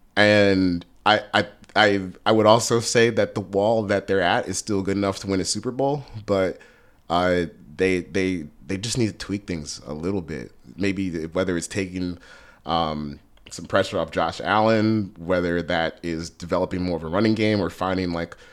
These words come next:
a more stable number two situ-, wide receiver situation, uh, maybe beefing up the offensive line.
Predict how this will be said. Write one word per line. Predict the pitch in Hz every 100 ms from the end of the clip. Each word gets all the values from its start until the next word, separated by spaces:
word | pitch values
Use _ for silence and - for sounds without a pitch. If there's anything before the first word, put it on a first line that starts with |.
| - -
a | 98
more | 101
stable | 90 - 98 92 92
number | 98 82
two | 85 90
situ-, | 85 85 - - -
wide | 87
receiver | 85 - 113 110
situation, | 101 107 - 107 104 104 107 101 101 -
uh, | 80 78 76 69 - - - - - - - _ -
maybe | 101 95 95
beefing | - 90 101 104 104
up | 98 92 80
the | 78
offensive | 101 110 110 107 110
line. | 110 107 107 98